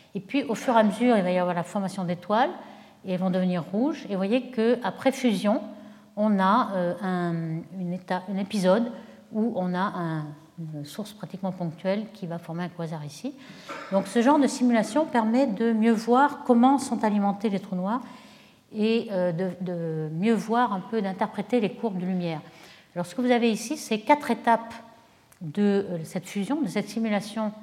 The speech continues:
de fusion entre les deux galaxies. Et, euh, les quatre petits, euh, carrés rouges ici correspondent aux époques. Et donc ici, il y a un petit pic secondaire qui correspond au fait où les deux galaxies, euh, sont au péricentre de leurs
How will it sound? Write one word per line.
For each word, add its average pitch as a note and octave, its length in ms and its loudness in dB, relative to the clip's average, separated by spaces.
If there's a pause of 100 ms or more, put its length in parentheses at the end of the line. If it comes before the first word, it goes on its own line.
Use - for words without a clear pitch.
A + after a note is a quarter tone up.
(360)
de F3+ 60 -8
fusion G3+ 400 -4
entre F3+ 160 -6
les E3 80 -8
deux F3+ 100 -8
galaxies. D#3+ 460 -8 (420)
Et, A#3 340 4
euh, F#3 240 0
les F3 120 -2
quatre D4+ 300 0
petits, A3 580 -4
euh, E3+ 200 -6 (120)
carrés G#3+ 340 2
rouges A#3+ 440 2
ici C#4+ 340 -4
correspondent G#3+ 640 -2
aux A3 80 0
époques. G3 580 -4 (140)
Et F3 60 -12
donc D#3+ 240 -10
ici, G#3+ 260 -8
il G#3 60 0
y - 20 2
a F3 60 0
un E3+ 80 -2 (120)
petit B3 280 -4
pic - 340 -8
secondaire F3 580 -4 (480)
qui F#3 80 -12
correspond A3 560 2 (380)
au G#3 80 -2
fait A3 340 -4
où F#3 60 0
les E3+ 300 0 (120)
deux A3+ 120 2
galaxies, F#3+ 600 -2 (560)
euh, D3+ 420 -6
sont F3 300 -8
au C#3 40 -8
péricentre F#3+ 720 -4 (200)
de F3 100 -8
leurs E3+ 180 -8